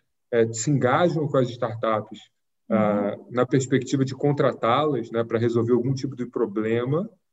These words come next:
Speaker 1: Ah, e, e isso sim, com certeza. Aí a gente tá, né, provavelmente tem até mais de cem de empresas, cem empre-, grandes empresas que já fizeram. Agora, C V C mesmo, onde a empresa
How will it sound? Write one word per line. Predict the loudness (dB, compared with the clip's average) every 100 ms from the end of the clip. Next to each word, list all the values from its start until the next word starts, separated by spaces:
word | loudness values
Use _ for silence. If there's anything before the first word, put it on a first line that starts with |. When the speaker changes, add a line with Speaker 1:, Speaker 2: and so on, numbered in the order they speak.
| _ _ _ _
Speaker 1:
Ah, | -2 0 2 2 2 0 -4 -12 _ _ _ _ -4
e, | -2 0
e | 2 4
isso | 4 0
sim, | -4 -2 0
com | 2 0
certeza. | 0 -4 2 4 4 2
Aí | 0
a |
gente | 0 -4
tá, | -4 -2 -2 -4
né, | -4 -4
provavelmente | 0 4 6 4 2 -2 -4
tem | -4 -2
até | -2 -2
mais | 2 0
de | 0
cem | -2 -2
de | -2
empresas, | -2 -4 -4 _
cem | -4 -2
empre-, | 0 -2 -4
grandes | -2 -2 -2
empresas | -4 -4
que | -4
já | -4 -4
fizeram. | -6 -4 -4 -6 _ _ _ _ _ _
Agora, | 2 4 6
C | 4 0 -2
V | 0 -2
C | -2 -2 0
mesmo, | 4 6 6 4
onde | -2 -2 -2
a |
empresa | -2 0 2 2 4 0